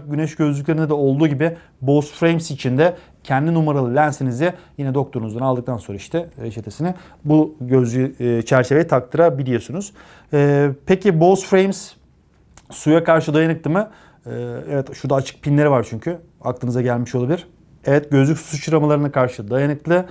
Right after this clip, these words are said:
E, I P X iki, e, sertifikasına sahip bir ürün. Bu da çok şiddetli sağanak dışında hafif yağmurda kullanabilecek anlamına geliyor. Ancak yine de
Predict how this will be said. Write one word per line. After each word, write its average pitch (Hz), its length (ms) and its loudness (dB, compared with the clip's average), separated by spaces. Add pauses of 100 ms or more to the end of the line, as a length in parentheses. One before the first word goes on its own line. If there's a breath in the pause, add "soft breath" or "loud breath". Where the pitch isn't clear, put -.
(340 loud breath)
E, 120 1200 -2
I 139 100 -2
P 180 100 -2
X 180 460 -4
iki, 156 340 0 (180)
e, 117 280 -6
sertifikasına 127 640 -2
sahip 147 320 2
bir 160 60 4
ürün. 165 320 0
Bu 156 120 0
da 196 200 4 (260 loud breath)
çok 208 220 2
şiddetli 165 460 -4
sağanak 165 560 0
dışında 139 460 -2 (260 loud breath)
hafif 165 320 -6
yağmurda 143 720 2
kullanabilecek 139 800 -4
anlamına 131 340 -2
geliyor. 151 400 -4
Ancak 151 300 -2
yine 151 160 0
de 156 200 0